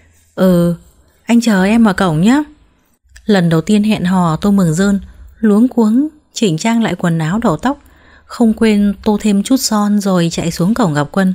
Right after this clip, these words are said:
Anh thật lịch thiệp trong bộ vest ôm body. Nhìn thấy tôi, anh giơ tay chào. Nụ cười của anh làm con tim tôi tan chảy. Sau bữa cơm đó, chúng tôi thường xuyên liên lạc với nhau hơn. Tình cảm dành cho nhau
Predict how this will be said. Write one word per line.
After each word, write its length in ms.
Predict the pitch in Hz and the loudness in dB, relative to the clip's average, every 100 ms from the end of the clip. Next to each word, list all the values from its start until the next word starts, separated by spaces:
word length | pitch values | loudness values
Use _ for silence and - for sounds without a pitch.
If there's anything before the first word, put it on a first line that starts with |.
| 185 - - - - - - - | -6 -20 -20 -20 -20 -20 -18 -6
Anh 280 | 202 190 | -2 -2
thật 160 | 190 196 | -4 -2
lịch 220 | 175 160 - | -2 -2 -4
thiệp 240 | 175 156 - _ - | -4 -4 -8 _ -4
trong 220 | 247 240 | 0 0
bộ 180 | - 143 | -2 -2
vest 200 | 214 262 _ | -4 -6 _
ôm 300 | - 208 190 | -4 -2 0
body. 420 | 190 190 175 165 151 - - - - - | -2 -2 -2 -4 -4 -12 -20 -20 -20 -6
Nhìn 240 | 196 180 | -2 0
thấy 180 | 180 175 | 0 -2
tôi, 380 | 196 220 202 202 - _ - | 0 -2 -2 -4 -8 _ -6
anh 260 | 196 180 | -2 0
giơ 160 | 180 185 | 0 -2
tay 140 | 185 180 | -2 -4
chào. 320 | 175 160 151 - _ - - - - | -2 -4 -6 -12 _ -20 -20 -16 0
Nụ 140 | 220 | 0
cười 280 | 180 202 185 | 2 0 0
của 140 | 175 | 0
anh 400 | 160 208 240 240 233 | -2 2 2 0 -2
làm 300 | 190 170 160 | 0 0 -2
con 180 | - 196 | -2 0
tim 200 | 214 202 | 0 0
tôi 180 | 208 202 | -2 -2
tan 180 | 208 196 | -2 -2
chảy. 340 | 208 139 147 - - - - - | -2 -4 -6 -12 -20 -20 -20 -12
Sau 220 | - 190 | -4 -2
bữa 200 | 170 190 | -2 -4
cơm 240 | 190 196 | -2 -2
đó, 420 | 185 160 170 233 262 _ _ _ | 0 -2 -2 -2 -2 _ _ _
chúng 200 | - 185 | -2 0
tôi 160 | 208 202 | 0 0
thường 260 | 202 156 | 0 0
xuyên 200 | 147 220 | 0 0
liên 220 | 220 220 | 2 2
lạc 180 | 214 165 | 2 -2
với 120 | 190 | 0
nhau 200 | 214 202 | 0 0
hơn. 260 | 196 196 190 190 - - - - - - | 0 -2 -2 -6 -20 -20 -20 -20 -20 -4
Tình 180 | 226 202 | -2 0
cảm 300 | 196 170 156 | 0 -2 0
dành 220 | 175 165 | 0 -2
cho 120 | 185 | -2
nhau 400 | 185 214 208 208 | -2 0 0 -2